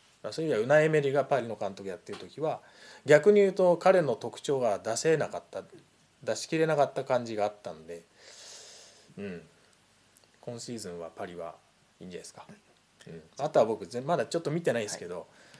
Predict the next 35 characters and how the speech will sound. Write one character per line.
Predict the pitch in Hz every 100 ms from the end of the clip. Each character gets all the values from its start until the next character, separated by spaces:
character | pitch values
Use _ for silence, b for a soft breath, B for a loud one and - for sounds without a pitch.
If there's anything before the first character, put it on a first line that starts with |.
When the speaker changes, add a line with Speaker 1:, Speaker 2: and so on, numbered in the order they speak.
| B
Speaker 1:
ハ | - 156
リ | 180
ー・ |
ホ | 175 202
ジ | 160
ス | -
さ | 139
ん | 104
が |
何 | 101 117
と | 113
言 | 87
っ |
て | -
か | 87
ら、 | 82
Speaker 2:
あ | 85 175 175
あ、 |
そ | 151
う |
で | -
す | -
ね。 | -
Speaker 1:
そ | 151
の |
結 | 147 117
果 | - 139
が | 117
出 | 117
て | 113
る | 82
か | 98
ら、 |
Speaker 2:
は |
い。 | 87